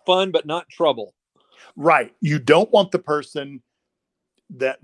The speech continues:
Speaker 2: is raising their hand and wants to be picked. They're gonna be trouble. They're gonna try to be the funny one and be the star, and they're gonna try to take over.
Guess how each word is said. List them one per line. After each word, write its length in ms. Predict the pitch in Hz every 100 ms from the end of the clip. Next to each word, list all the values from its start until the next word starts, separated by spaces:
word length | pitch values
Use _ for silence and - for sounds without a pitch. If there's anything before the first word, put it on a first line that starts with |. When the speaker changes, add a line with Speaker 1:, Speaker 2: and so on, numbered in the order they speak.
| 139 123 - _ -
Speaker 2:
is 220 | 139 120
raising 320 | 156 139 135
their 100 | 127
hand 280 | 120 127 123
and 160 | 127 120
wants 240 | 123 -
to 100 | 131
be 140 | 113 110
picked. 420 | 131 104 _ _ -
They're 220 | 127 147
gonna 160 | 156 135
be 140 | 131
trouble. 500 | - 123 113 110 101 _ _ -
They're 140 | 143
gonna 240 | 147 135
try 480 | - 135 127 120 117 - -
to 280 | 113 107 101 104
be 300 | 143 139 127
the 140 | 120
funny 300 | 117 131 123
one 280 | 113 110 104
and 140 | 113 107
be 160 | 107
the 120 | 104
star, 540 | 98 - 117 107 104 - _ _ -
and 120 | 120
they're 100 | 120
gonna 180 | 123 110
try 220 | - 113
to 100 | 104
take 280 | - 104 -
over. 400 | 110 101 -